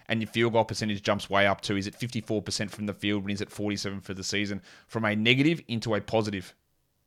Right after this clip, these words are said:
A big switch. It's, it's just simple stuff. His free throws also at eighty percent. Now, that might stay. I don't really trust Julius Randle to be an eighty percent free throw guy, but that might stay. The other thing that bears mentioning or bears watching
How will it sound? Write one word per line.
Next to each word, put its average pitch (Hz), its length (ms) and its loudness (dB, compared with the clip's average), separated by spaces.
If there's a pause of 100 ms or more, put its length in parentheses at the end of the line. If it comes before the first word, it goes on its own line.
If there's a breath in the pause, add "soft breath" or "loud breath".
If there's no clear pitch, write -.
(220)
A 110 60 -2
big 120 280 2
switch. - 460 -2 (260)
It's, - 360 0
it's 113 220 -2
just 120 200 4
simple 107 280 0
stuff. - 380 0 (300 soft breath)
His 117 160 0
free 156 240 8
throws 214 300 6
also 135 400 4
at - 160 0
eighty 120 220 8
percent. 110 400 0 (200 soft breath)
Now, 135 120 4
that 220 260 6
might 147 360 8
stay. 226 380 6 (420)
I 139 60 6
don't 139 320 4
really 151 220 10
trust 131 300 4
Julius 123 300 4
Randle 117 200 2
to 104 60 -2
be 107 100 2
an 107 120 -2
eighty 117 200 4
percent 104 300 -4
free 107 180 -2
throw 107 200 0
guy, 135 140 4
but - 180 -4
that 131 200 6
might 117 280 4
stay. 98 360 0 (840)
The 127 100 -6
other 202 100 4
thing 220 140 -2
that 131 160 0
bears 127 260 6
mentioning 110 420 -4
or 101 80 -2
bears 107 240 2
watching 98 400 -2